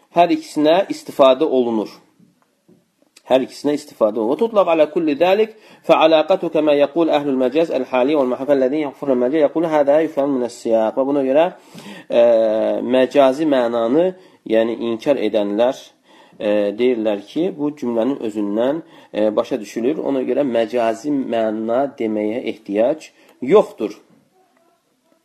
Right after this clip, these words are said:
E, "Və leysə bi məcaz bəl huvə haqiqa", yəni o söz, yəni olduğu yerinə görə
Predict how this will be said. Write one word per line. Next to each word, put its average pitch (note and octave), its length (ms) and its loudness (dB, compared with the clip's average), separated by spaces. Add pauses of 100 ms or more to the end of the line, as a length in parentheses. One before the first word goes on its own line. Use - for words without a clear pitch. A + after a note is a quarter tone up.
(640)
E, A2 80 2 (1000)
"Və C3+ 140 8
leysə F3+ 520 2
bi C#3+ 80 -4
məcaz D#3 340 0
bəl D3 180 2
huvə C#3 220 -2
haqiqa", C#3 600 0 (260)
yəni B2 220 2
o D3+ 140 -2
söz, F3+ 440 -2 (360)
yəni A#2+ 180 -2
olduğu B2+ 460 0
yerinə B2+ 420 -2
görə A2+ 320 0